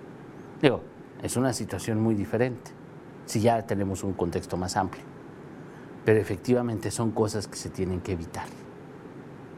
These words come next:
Cosas que se tienen que controlar desde las autoridades, cómo lo pides, qué estás haciendo, etcétera. El tema de los negocios, eh, los riesgos que podamos tener en el transporte público. La idea de todo esto es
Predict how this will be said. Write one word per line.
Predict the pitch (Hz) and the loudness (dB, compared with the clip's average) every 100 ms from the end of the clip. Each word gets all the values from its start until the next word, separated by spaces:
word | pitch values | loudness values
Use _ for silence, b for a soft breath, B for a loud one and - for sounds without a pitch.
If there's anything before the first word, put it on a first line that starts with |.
| - - - - - - | -16 -14 -14 -14 -8 4
Cosas | 123 113 123 | 6 6 2
que | - 98 | 2 0
se | 101 | 0
tienen | - 110 104 | 2 2 4
que | 107 | 2
controlar | 107 101 - 98 101 98 - - - - - | 2 0 2 4 4 4 0 -14 -16 -10 -2
desde | 98 95 | 0 2
las | 92 90 | 0 0
autoridades, | 90 98 92 98 110 101 - | 0 0 4 6 6 4 -2
cómo | - 110 | 0 4
lo | 104 90 | 4 4
pides, | 110 104 92 - | 4 4 4 2
qué | 104 | 0
estás | - 110 - | 2 0 0
haciendo, | - 104 95 | 0 0 0
etcétera. | 73 - 123 - - - - B B B B B | 2 2 2 0 -6 -12 -14 B B B B B
El | 110 98 | 4 6
tema | 123 120 | 6 6
de | |
los | 107 95 | 2 2
negocios, | 98 98 123 123 - 95 - | 2 6 6 4 -4 -6 -4
eh, | 95 | 0
los | 101 98 | 2 4
riesgos | 113 143 147 135 120 | 6 6 4 0 -6
que | - | -4
podamos | - 107 107 107 | 2 4 4 2
tener | 104 104 107 | 2 4 4
en | |
el | 104 | 2
transporte | 101 95 - 104 98 | 2 0 0 0 0
público. | 92 104 87 80 - - - B B B | 0 2 2 0 -6 -10 -10 B B B
La | 143 | 6
idea | 160 196 240 | 8 6 4
de | 165 | 4
todo | - 175 151 | 4 4 4
esto | 135 - - 185 - - - - - - - - | 2 0 -6 -10 -10 -16 -16 -16 -16 -14 -4 4
es | 104 - | 6 4